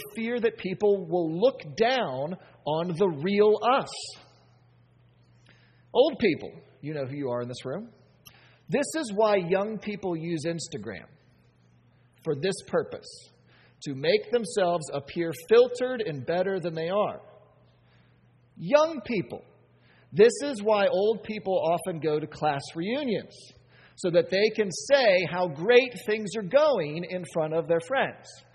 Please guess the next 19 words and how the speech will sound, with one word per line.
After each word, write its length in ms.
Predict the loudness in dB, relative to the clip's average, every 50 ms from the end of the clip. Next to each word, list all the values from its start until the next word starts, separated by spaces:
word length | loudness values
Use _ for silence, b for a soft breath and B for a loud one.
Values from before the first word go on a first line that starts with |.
| b b b b b b
We 100 | 4 4
all 220 | 6 6 4 4
do 160 | 2 -4 -4 -4
this 140 | -4 -4 -4 -4
in 80 | -4
all 140 | -2 -4 -4
sorts 320 | -4 -4 -4 -4 -4 -6
of 120 | -8 -8 -4
different 340 | -4 -4 -4 -4 -10 -6 -2
ways, 380 | -2 0 0 -2 -4 -8 -16 -20 -20 -20 -20 -20 _ b b b b b b
that 160 | -2 -2 0
we 120 | 0 -4 -4 -4 0 4
verbally 800 | 8 8 8 8 6 4 2 0 -2 0 -2 -4 -4 -6 -8 -14 -20 _ -6
airbrush. 880 | -2 0 2 2 2 0 0 -4 -8 -10 -10 -14 -14 -14 -14 -14 -16 -20 _ _ _ _ _ b b b b b b b
And 280 | 6 6 6 4 2
we 140 | 0 0 0 0 -4 -10 -18 -20 -12 -6
fear, 400 | -2 2 2 2 4 4 2 2
we 220 | 2 2 0 0
dread 1080 | 0 -2 -6 -8 -8 -6 4 6 6 8 10 8 8 8 6 4 0 0 -2 -6 -6